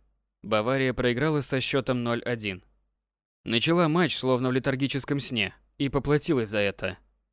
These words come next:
Она выиграла ответный матч, но только со счетом два один. Роберт забил второй гол.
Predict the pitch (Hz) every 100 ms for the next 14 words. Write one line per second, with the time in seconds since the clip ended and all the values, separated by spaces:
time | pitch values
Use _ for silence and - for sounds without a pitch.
0 | _ - 113 120 117 135 131 131 131 160
1 | 151 107 104 107 95 117 123 160 147 143
2 | 139 127 143 131 127 117 127 127 110 90
3 | - _ _ _ - 135 160 147 131 139
4 | 139 135 147 151 120 107 95